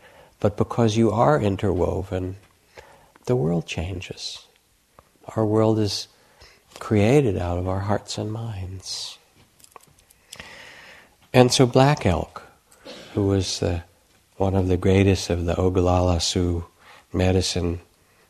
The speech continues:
men of the last century and more, was in this beautiful, was interviewed by this <sighs>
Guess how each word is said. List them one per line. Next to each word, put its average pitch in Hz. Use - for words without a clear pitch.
men 90
of 85
the 95
last 85
century 92
and 90
more, 92
was 104
in 98
this 95
beautiful, 101
was 98
interviewed 98
by 85
this -
<sighs> -